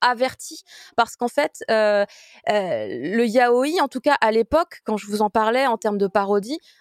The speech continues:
on était sur de la parodie, euh, qui s'apparente à du fantasme. Et le fantasme, bah, du coup, c'est, c'est, c'est des pensées, euh, de gens, de quelque chose d'assez personnel presque finalement,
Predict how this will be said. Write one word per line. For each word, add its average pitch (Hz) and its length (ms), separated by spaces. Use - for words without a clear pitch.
on 226 120
était 262 300
sur - 380
de 190 160
la 190 100
parodie, 196 380
euh, 185 80
qui - 140
s'apparente 202 960
à 196 40
du 185 120
fantasme. 247 540
Et 196 100
le 190 120
fantasme, 214 800
bah, 180 160
du 175 140
coup, 277 180
c'est, 185 560
c'est, 190 160
c'est - 140
des 190 120
pensées, 226 500
euh, 175 540
de 175 200
gens, 233 320
de 202 140
quelque 208 220
chose 254 140
d'assez 226 200
personnel 247 460
presque - 280
finalement, 214 520